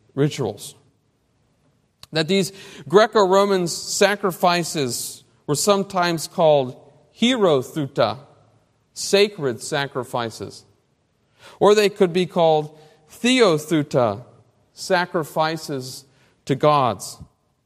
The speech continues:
But the Bible calls them idolatheuta, sacrifice to idols. That in, in, in what you were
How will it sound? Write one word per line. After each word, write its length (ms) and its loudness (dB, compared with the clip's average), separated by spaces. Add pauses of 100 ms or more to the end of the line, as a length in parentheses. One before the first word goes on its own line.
(1000)
But 140 4
the 100 2
Bible 440 0
calls 360 0
them 220 -2 (140)
idolatheuta, 1600 0 (340)
sacrifice 920 -6 (440)
to 160 -12
idols. 540 -8 (1700)
That 180 -4
in, 200 -4 (100)
in, 220 -8
in 220 -8
what 220 -2
you 160 -4
were 260 -4